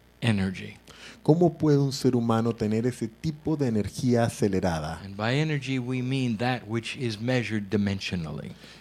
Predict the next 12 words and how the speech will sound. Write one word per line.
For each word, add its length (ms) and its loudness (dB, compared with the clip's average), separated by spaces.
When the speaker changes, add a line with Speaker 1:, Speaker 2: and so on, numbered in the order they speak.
Speaker 2:
Y 160 2
por 200 2
energía 600 4
nos 200 2
referimos 640 4
a 40 6
aquello 400 6
que 120 4
puede 340 6
ser 220 2
medido 640 6
dimensionalmente. 1120 2